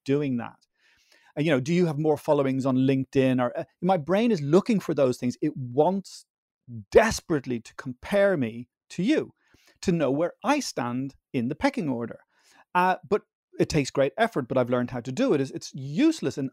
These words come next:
only gonna create suffering and pain if I do that. Well, what I'm better off doing is saying, "Okay, where am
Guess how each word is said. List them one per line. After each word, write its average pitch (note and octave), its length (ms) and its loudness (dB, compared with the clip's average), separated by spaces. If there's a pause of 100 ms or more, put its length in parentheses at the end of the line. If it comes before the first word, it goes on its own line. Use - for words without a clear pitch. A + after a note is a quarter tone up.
only B3 300 2
gonna F#3 160 -4
create D3+ 360 -2
suffering C#3 480 -4
and A#2 140 -6
pain G3 340 -2
if B2+ 140 -2
I B2+ 140 -4
do G#3 280 -2
that. A#2 300 -10 (160)
Well, C3 100 -2
what C#3+ 200 -6 (100)
I'm E3 220 2
better C#3 340 -2
off A#2 120 -4
doing A#2 260 -2
is C3 100 -2
saying, C#3 200 0
"Okay, D3+ 180 -2
where F3+ 260 2
am E3+ 160 -6